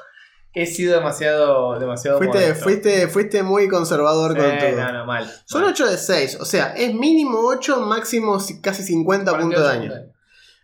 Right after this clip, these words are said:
Speaker 2: Está en, tiene un rango entre ocho y cincuenta puntos de daño para hacer. Es un montón.
Speaker 1: Eh.
Speaker 2: A eso sumale dotes metamágicas, como, qué sé yo, puede ser potenciarlo, subirlo de nivel, cambiarle de elemento,
Speaker 1: Sí.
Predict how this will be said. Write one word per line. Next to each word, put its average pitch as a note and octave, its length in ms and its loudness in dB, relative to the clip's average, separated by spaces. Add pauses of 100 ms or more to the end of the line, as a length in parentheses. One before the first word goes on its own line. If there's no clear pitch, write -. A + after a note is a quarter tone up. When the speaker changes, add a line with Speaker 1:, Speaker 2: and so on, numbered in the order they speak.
(120)
Speaker 2:
Está D#3+ 320 -2
en, F3 80 -6
tiene F3+ 160 2
un A#3 60 2
rango B3 320 2
entre G3 260 2
ocho A3+ 280 0
y A3+ 40 -4
cincuenta F#3 600 0
puntos F3 260 0
de D#3+ 60 4
daño E3+ 260 0
para C3 180 0
hacer. A#2 260 -2
Es A#2 120 -4
un F#3+ 80 0
montón. C3+ 540 -2 (100)
Speaker 1:
Eh. - 160 -20 (260)
Speaker 2:
A B2+ 100 -2
eso D#3 120 -2
sumale D#3 340 0
dotes C#3+ 220 0
metamágicas, F#3+ 840 0
como, B2 500 -4
qué - 100 -14
sé - 60 -20 (160)
yo, A#2 120 -8
puede A#2 160 -4
ser A2 240 -6
potenciarlo, A#2+ 720 -2
subirlo B2 320 -4
de A#2+ 60 -2
nivel, C3 400 0
cambiarle B2 380 -2
de A#2+ 80 2
elemento, B2+ 680 -2
Speaker 1:
Sí. C3+ 120 -12